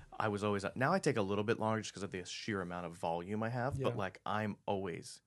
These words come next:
Speaker 1: getting to my emails as fast as
Speaker 2: Totally.
Speaker 1: possible.
Speaker 2: Mm-hmm.
Speaker 1: And you see the, I'm sure you've seen the benefit of it. People think the service
Speaker 2: Absolutely.
Speaker 1: is amazing
Speaker 2: Yeah,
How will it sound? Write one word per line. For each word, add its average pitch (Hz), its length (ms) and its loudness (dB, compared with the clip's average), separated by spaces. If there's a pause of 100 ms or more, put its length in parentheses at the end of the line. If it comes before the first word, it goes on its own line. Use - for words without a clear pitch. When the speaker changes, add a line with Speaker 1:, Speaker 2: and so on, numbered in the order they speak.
Speaker 1:
getting 87 220 -2
to - 80 -10
my 90 80 -2
emails 71 360 -4
as - 40 -10
fast 143 240 2
as 135 60 -2
Speaker 2:
Totally. 127 140 -4
Speaker 1:
possible. - 440 -4
Speaker 2:
Mm-hmm. 123 140 -2 (240)
Speaker 1:
And 165 100 2
you 185 60 2
see 202 120 2
the, 147 200 6
I'm 123 80 6
sure 123 160 2
you've 110 100 2
seen 107 120 0
the 98 60 0
benefit 92 360 0
of 85 100 0
it. 87 100 -4
People 104 240 -2
think - 160 4
the - 140 0
service 107 400 4
Speaker 2:
Absolutely. - 40 0
Speaker 1:
is - 100 0
amazing 87 220 -4
Speaker 2:
Yeah, - 100 6